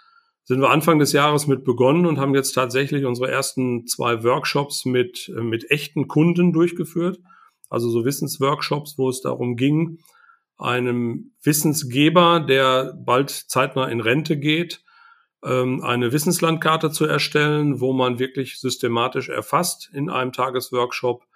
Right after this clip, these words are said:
wo das spezifische Fachwissen der Person sich befindet, um das einmal dokumentiert zu haben und um auch in der Lage zu sein, dieses Wissen zu transferieren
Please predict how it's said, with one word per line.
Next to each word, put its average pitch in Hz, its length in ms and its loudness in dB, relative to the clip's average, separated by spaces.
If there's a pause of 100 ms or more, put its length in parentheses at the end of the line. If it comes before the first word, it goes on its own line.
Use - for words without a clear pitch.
(540)
wo 135 480 0
das 131 440 0
spezifische 131 760 -2
Fachwissen 143 800 -4
der 123 280 0
Person 123 880 -4
sich 113 360 -6
befindet, 165 640 -2 (640)
um 156 240 4
das 147 200 2
einmal 131 280 2
dokumentiert 117 640 0
zu 170 160 0
haben 156 500 0
und 147 240 0
um 135 200 -2
auch 127 200 -2
in 123 80 -2
der 123 100 2
Lage 123 300 2
zu 123 160 -6
sein, 113 240 -2
dieses 113 320 -2
Wissen 123 260 -2
zu 117 140 -6
transferieren 143 920 2